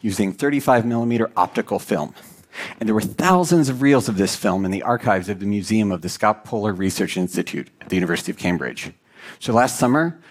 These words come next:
I took a state-of-the-art film scanner that was developed for digitizing Hollywood films and remastering them, and two art historians, and we went over to England,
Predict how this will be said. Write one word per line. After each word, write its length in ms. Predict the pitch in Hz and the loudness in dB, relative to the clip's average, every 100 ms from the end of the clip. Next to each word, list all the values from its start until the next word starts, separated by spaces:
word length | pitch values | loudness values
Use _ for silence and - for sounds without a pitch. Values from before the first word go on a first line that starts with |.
| - | -4
I 100 | 107 | -2
took 200 | - 110 | 0 0
a 80 | 92 | 0
state-of-the-art 760 | - 127 123 120 123 120 127 | 0 2 2 2 4 4 4
film 380 | - - 120 147 | 0 0 4 4
scanner 400 | - 143 151 170 | 2 2 4 4
that 140 | 151 | 2
was 120 | 98 87 | 0 0
developed 420 | 95 107 131 - | 4 4 4 0
for 80 | 95 | -4
digitizing 640 | 101 120 120 127 120 135 | -2 -2 2 4 4 0
Hollywood 640 | 117 113 117 120 113 107 | 0 0 2 0 -2 -4
films 440 | - 113 151 175 175 | 0 2 4 4 0
and 120 | 90 | 0
remastering 580 | 92 - 127 - 143 151 | 0 2 0 0 4 4
them, 260 | 165 170 - - - | 4 0 -6 -16 -10
and 100 | - | -4
two 220 | 143 139 | 0 4
art 180 | 135 139 | 4 2
historians, 640 | 123 - 123 151 160 160 | -2 -2 2 4 4 4
and 80 | 117 | 2
we 60 | |
went 140 | 107 113 | 4 4
over 160 | 127 | 4
to 80 | 101 | 2
England, 500 | 117 147 156 156 147 | 2 2 4 4 2